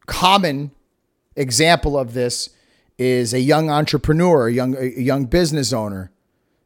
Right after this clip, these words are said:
that has to allocate more of their personal time to building their business, where in turn, they're not able to, uh, maybe spend as much time with their friends, getting drunk on the weekends, or fucking going to parties, or going on v-, lavish vacations.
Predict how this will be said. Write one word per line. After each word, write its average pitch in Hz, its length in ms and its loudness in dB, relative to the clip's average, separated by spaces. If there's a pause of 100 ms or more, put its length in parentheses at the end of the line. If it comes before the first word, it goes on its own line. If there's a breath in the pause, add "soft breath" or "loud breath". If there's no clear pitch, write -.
(120)
that 131 320 -2
has 151 320 0
to 151 260 -2
allocate 151 600 2
more 147 320 4
of 135 80 -4
their 135 160 0
personal 175 540 0
time 131 420 -6 (260 soft breath)
to 170 180 -2
building 147 500 4
their 135 140 0
business, 127 600 4
where 135 180 0
in 127 140 -2
turn, 147 500 -2 (400 soft breath)
they're 147 180 0
not 160 300 0
able 156 320 2
to, 147 560 -2 (280 soft breath)
uh, 123 200 0
maybe 139 200 -2
spend 156 400 0
as 131 120 -4
much 147 300 -4
time 151 500 -2 (200 soft breath)
with - 180 -4
their 151 100 4
friends, 143 600 2
getting 147 320 -2
drunk 185 340 2
on 147 140 0
the 135 80 -2
weekends, 104 760 -6
or 104 140 -10
fucking 131 380 -6
going 147 260 2
to 165 80 0
parties, 143 720 2
or 98 120 -8
going 107 260 -4
on 135 240 -4
v-, 156 160 -8
lavish 147 480 -2
vacations. 160 960 -2